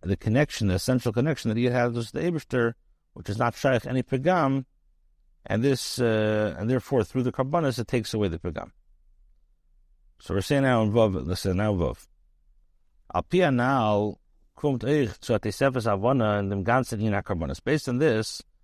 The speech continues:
we can have a completely under, a new understanding of the entire concept of Karbonas. Was the Cheder came in the Sfarag, and the Cheder you can ask as follows. Wie kommt es?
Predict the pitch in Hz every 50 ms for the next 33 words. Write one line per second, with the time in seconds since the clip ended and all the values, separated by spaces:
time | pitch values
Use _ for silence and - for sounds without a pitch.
0 | _ _ _ _ - 95 - 110 107 127 135 127 127 107 - 113 98 - 139 156
1 | 156 135 127 120 117 110 104 107 110 110 90 107 107 113 135 151 143 131 120 117
2 | - - 135 135 156 151 131 120 113 110 113 95 78 101 107 107 98 - 131 135
3 | 147 139 131 123 117 104 - - 123 127 117 - - 104 - 87 110 113 107 101
4 | 98 95 - - _ _ _ _ _ _ _ _ - _ _ - - 101 87 85
5 | 87 - - - - - - - _ _ _ _ _ - - - 92 - - 185
6 | 170 139 - - 123 113 110 107 104 98 101 95 - - - 110 123 151 139 117
7 | 104 101 - - - 147 131 120 - - 104 95 107 104 - - - 98 - -
8 | 98 78 - - - - - 98 117 180 165 - - 87 73 - - - - -
9 | -